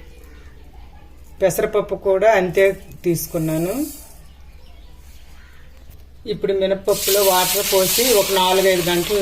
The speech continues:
నానబెట్టేసుకుంటాను. పెసరపప్పు, శనగపప్పు, బియ్యం కూడా నీళ్ళు పోసి ఒక నాలుగైదు గంటలు నానబెట్టేసుకుంటాను.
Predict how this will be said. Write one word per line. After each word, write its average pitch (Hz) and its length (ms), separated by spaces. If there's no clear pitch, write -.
నానబెట్టేసుకుంటాను. 175 1000
పెసరపప్పు, 214 600
శనగపప్పు, 202 680
బియ్యం 208 340
కూడా 208 240
నీళ్ళు 208 260
పోసి 202 340
ఒక 208 160
నాలుగైదు 180 420
గంటలు 180 320
నానబెట్టేసుకుంటాను. 170 1000